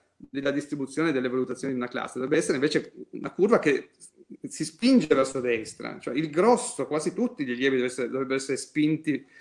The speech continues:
verso, verso destra e va-, e, e si spingono verso destra con ovviamente l'azione formativa,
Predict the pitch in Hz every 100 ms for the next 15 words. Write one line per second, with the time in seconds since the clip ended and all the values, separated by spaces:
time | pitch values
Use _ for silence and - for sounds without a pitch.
0 | - - 135 170 - 147 123 120 127 135
1 | 143 127 113 - 185 208 - 190 165 -
2 | - - 254 202 143 147 170 202 196 285
3 | - 165 170 165 123 117 120 120 175 233
4 | 156 123 - 123 127 123 123 123 - 123
5 | 127 123